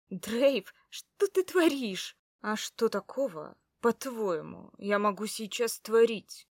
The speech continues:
Я ужасно переволновался и хочу». «Дрейв!» — перебила я, прекрасно догадываясь, чего он там хочет. «Всё-таки не наивная иномирная барышня».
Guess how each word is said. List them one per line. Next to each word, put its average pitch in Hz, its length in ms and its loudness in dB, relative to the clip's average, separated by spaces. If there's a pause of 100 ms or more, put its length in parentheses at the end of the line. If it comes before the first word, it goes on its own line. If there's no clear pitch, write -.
(160)
Я 185 200 2
ужасно 185 540 -2
переволновался 190 1040 0
и 156 180 -8
хочу». 190 800 -4 (320)
«Дрейв!» — 233 760 4 (120)
перебила 190 360 -4
я, 190 220 -4
прекрасно 190 580 -10
догадываясь, 190 580 -8
чего - 340 -8
он 180 160 -4
там 208 200 -2
хочет. - 580 -6 (180)
«Всё-таки 302 500 -10 (100)
не 285 140 -4
наивная 294 540 -2
иномирная 202 680 -2
барышня». - 600 -6